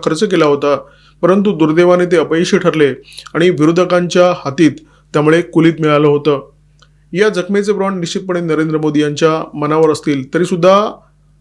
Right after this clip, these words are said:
तिथे दुर्लक्ष करून इतिहासाचं ते ओझं झुगारून देत नरेंद्र मोदी यांनी अंदमान निकोबारमध्ये पुन्हा एकदा प्रयत्न केले, म्हणूनच त्यांच्या धाडसाला सलाम केला पाहिजे. हे धाडस खरोखरच खूप मोठं आहे.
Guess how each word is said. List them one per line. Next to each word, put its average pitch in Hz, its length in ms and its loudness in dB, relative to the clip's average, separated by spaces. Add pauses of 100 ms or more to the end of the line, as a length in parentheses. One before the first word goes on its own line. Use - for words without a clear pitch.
(140)
तिथे 185 180 4
दुर्लक्ष 202 400 -2
करून 156 400 -2 (120)
इतिहासाचं 185 520 -2
ते 180 400 -4
ओझं 156 360 0 (360)
झुगारून 202 540 4
देत 160 200 0 (320)
नरेंद्र 190 360 0
मोदी 180 220 -2
यांनी 175 160 -2
अंदमान 165 420 0
निकोबारमध्ये 156 540 -2
पुन्हा 156 240 -4
एकदा 156 180 -4
प्रयत्न 165 400 -2
केले, 156 280 2 (340)
म्हणूनच 226 420 4
त्यांच्या 185 260 0
धाडसाला 160 600 0 (100)
सलाम 160 340 -2
केला 151 200 -2
पाहिजे. 143 340 0 (320)
हे 160 60 -2
धाडस 156 520 0
खरोखरच 170 460 -2
खूप 160 180 -6
मोठं 151 200 -2
आहे. 143 240 2